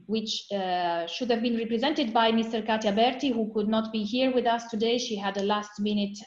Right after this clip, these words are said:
um, uh, issue. Uh, however, her colleague, um,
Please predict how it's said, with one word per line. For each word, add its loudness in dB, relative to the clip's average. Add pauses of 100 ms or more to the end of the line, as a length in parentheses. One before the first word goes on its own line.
um, -4 (120)
uh, -6 (120)
issue. -2 (520)
Uh, 2
however, 0
her -2
colleague, 0 (100)
um, 0